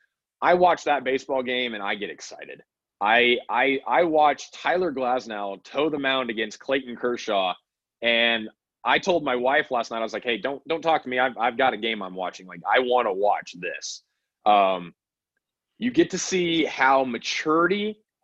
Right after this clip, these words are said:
and you get to see how mental composure plays a massive part in the game. Clayton Kershaw is notoriously bad in the playoffs. He's been good this year. He hasn't been great, but he's been good. And for Clayton Kershaw being good, that's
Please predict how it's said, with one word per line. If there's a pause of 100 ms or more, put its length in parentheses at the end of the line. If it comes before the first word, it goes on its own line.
and
you
get
to
see
how
mental
composure
plays
a
massive
part
in
the
game. (880)
Clayton
Kershaw
is
notoriously
bad
in
the
playoffs. (280)
He's
been
good
this
year. (220)
He
hasn't
been
great, (460)
but
he's
been
good.
And
for
Clayton
Kershaw
being
good,
that's